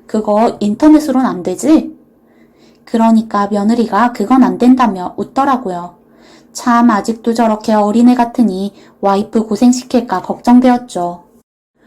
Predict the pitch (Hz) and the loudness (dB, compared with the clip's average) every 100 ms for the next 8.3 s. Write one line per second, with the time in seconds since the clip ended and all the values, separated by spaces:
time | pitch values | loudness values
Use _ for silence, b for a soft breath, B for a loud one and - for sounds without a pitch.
0 | b b - 220 226 226 233 202 208 247 | b b 0 4 4 4 2 2 2 2
1 | 240 220 - 247 220 202 220 254 - - | 0 -2 0 0 2 2 4 4 2 0
2 | 208 208 208 196 208 226 247 214 196 208 | 0 2 0 0 -2 -2 -2 -2 0 0
3 | 196 185 190 - b b 262 277 277 269 | 0 -2 -4 -6 b b 2 4 4 4
4 | 254 233 202 196 208 240 285 226 180 - | 2 2 0 0 2 2 0 -2 -10 -14
5 | _ _ - - - - b b b b | _ _ -20 -20 -20 -20 b b b b
6 | 220 214 208 269 359 359 233 185 202 196 | 2 2 2 4 4 4 2 0 -4 -6
7 | - 220 254 330 330 359 370 370 - 247 | -4 -2 0 2 2 4 2 0 0 0
8 | 185 247 | 2 2